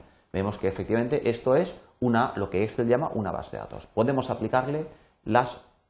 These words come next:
eh, herramientas de, eh, que aparecen en el menú de datos. En la primera de ellas dice datos, ordenar, puntos suspensivos. Ordenar puntos suspensivos, cuando nosotros estamos situados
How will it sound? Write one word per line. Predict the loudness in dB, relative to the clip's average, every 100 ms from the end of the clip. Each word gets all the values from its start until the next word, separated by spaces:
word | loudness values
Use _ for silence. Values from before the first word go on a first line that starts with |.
| _ _ _ _
eh, | 6 8 6 4 -2 -2
herramientas | 4 4 4 0 0 -2 -2 2
de, | 4 2 -2 -18 _ 0
eh, | 4 6 4 4
que | 2
aparecen | 4 2 0 -2
en |
el | -2
menú | -4 -6
de | -8
datos. | -10 -16 -20 _ _ _ -6
En | -2
la | -2
primera | -2 2 6
de | 6
ellas | 8 6 2 -10 -20 _ _ _ _ _ -2
dice | 2 2 4 2 2 -2 -16 -8
datos, | 6 8 8 4 2 -6 2
ordenar, | 8 8 10 8 4 0 -2
puntos | -2 -2
suspensivos. | -4 -6 -6 -6 -8 -10 -14 -10
Ordenar | -6 -4
puntos | -4 -6 -8
suspensivos, | -8 -6 0 2 2 0 -14 2
cuando | 6 6
nosotros | 6 6 6 4
estamos | 2 4 4 4
situados | 0 4 6 6 4 -2